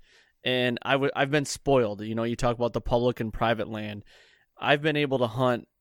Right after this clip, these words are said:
a big tract of private land my whole life. You know, that's been in my family. And my dad, since a little, you know, since I was a little tiker, I mean, he took me on my first rifle hunt when I was three years old.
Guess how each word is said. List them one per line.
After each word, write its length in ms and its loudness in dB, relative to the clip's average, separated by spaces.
a 120 0
big 260 2
tract 320 0
of 160 -6
private 400 0
land 560 -4
my 160 2
whole 300 2
life. 440 -2
You 100 -4
know, 140 2
that's 140 0
been 180 0
in 80 2
my 160 2
family. 560 -4
And 520 0
my 180 4
dad, 640 4
since 260 -4
a 60 4
little, 400 4
you 180 0
know, 160 0
since 240 -2
I 80 4
was 100 2
a 60 2
little 240 4
tiker, 460 -2
I 120 0
mean, 380 0
he 260 0
took 220 -4
me 80 0
on 100 2
my 100 0
first 320 -2
rifle 300 0
hunt 200 -2
when 120 -2
I 60 0
was 140 -8
three 220 -6
years 220 -2
old. 260 -8